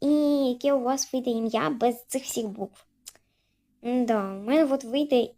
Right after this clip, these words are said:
І, І, Я, тому що я Вікторія, якби, у мене виходить І, І, Я. Ну, офігенно, <laughs> конечно. Ну, ладно. Коротше, а, ще вам потрібно робити якісь такі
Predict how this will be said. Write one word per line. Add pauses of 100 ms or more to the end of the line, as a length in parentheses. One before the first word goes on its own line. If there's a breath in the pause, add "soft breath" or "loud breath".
(120)
І, (140)
І,
Я, (100)
тому
що
я
Вікторія,
якби,
у
мене
виходить
І, (100)
І,
Я. (460 soft breath)
Ну,
офігенно,
<laughs>
конечно. (840 loud breath)
Ну,
ладно. (1120)
Коротше, (280)
а,
ще
вам
потрібно
робити
якісь
такі